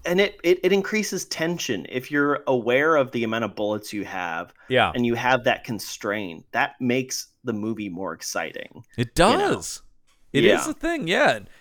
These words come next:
Speaker 2: And good action movies do stuff like that. That's a big
Speaker 1: Mm-hmm.
Speaker 2: thing the Mission Impossible movies have been good about, is not with bullets specifically, but, uh, one of the things they figured out is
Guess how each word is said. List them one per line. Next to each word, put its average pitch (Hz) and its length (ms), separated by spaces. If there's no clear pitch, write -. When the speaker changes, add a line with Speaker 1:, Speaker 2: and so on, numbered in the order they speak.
Speaker 2:
And 131 200
good 160 180
action 170 380
movies 175 360
do 127 360
stuff - 460
like 85 320
that. 82 280
That's - 180
a 247 60
big 220 200
Speaker 1:
Mm-hmm. 208 80
Speaker 2:
thing 202 260
the 175 60
Mission 165 280
Impossible 127 500
movies 101 200
have 101 100
been 101 120
good 104 140
about, 98 300
is 98 100
not 120 220
with 117 160
bullets 127 260
specifically, 113 520
but, 101 320
uh, 127 160
one 143 120
of 135 60
the 156 60
things 135 160
they 123 80
figured 117 260
out 127 220
is 101 180